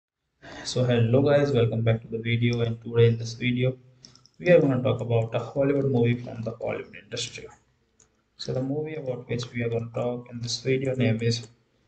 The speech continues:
Observe and Report. As we all know what we are gonna do. So first of all, we will talk about the movie's related facts and the fundamentals. After that, we will talk about the story of the movie in a very brief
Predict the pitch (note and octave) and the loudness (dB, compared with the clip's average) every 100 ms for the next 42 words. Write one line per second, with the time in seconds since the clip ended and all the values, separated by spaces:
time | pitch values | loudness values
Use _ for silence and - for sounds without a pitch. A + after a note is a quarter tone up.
0 | _ - B2+ A#2+ A#2+ A2+ A2 A2 A2 - | _ -2 0 2 4 2 2 -2 -4 -6
1 | - F#2 - - - _ _ _ _ _ | -6 -8 -10 -18 -20 _ _ _ _ _
2 | _ _ _ _ _ _ - B2+ B2 A#2+ | _ _ _ _ _ _ -4 0 2 2
3 | B2 B2 B2 B2+ - - - A#2+ A#2 A2+ | 2 4 4 2 0 -6 -2 0 2 2
4 | A2+ A2+ A#2 A#2+ B2 - _ _ _ _ | 2 0 0 0 -2 -4 _ _ _ _
5 | _ _ _ _ _ - - - _ - | _ _ _ _ _ -20 -18 -18 _ -14
6 | - C3 C#3+ D3+ D3+ D3 C#3+ B2+ A#2+ A#2 | -6 -2 0 2 0 0 -2 -2 -4 -2
7 | A2 A#2 A#2 A#2 A#2 A#2 A#2 A#2+ A#2+ A#2+ | 0 0 0 0 2 2 0 -2 -2 -2
8 | A#2+ A#2+ A#2 A2+ A2+ - A#2+ A#2+ - A#2 | -2 -2 -4 -4 -6 -4 -2 -4 -6 -2
9 | A2 G#2+ A2+ A2+ A#2+ A2+ G#2+ - - - | -2 -2 -6 -2 0 0 -2 -8 -10 -12
10 | - _ _ _ _ _ _ D#3 D3+ D3+ | -18 _ _ _ _ _ _ 2 4 6
11 | D#3 - - C3+ B2+ A#2+ B2 C3+ - B2 | 6 6 2 0 0 0 0 -2 -2 0
12 | C3+ C3+ D3 B2 A#2 - D3+ C3+ B2+ - | 2 2 0 -2 -2 4 6 6 4 2
13 | A#2+ A#2+ B2+ C3 C3+ - - D3 C#3 C#3+ | 0 2 2 2 0 -2 -4 -2 0 2
14 | C#3+ C#3+ C3+ - A#2+ A#2+ | 4 4 0 -2 -4 -4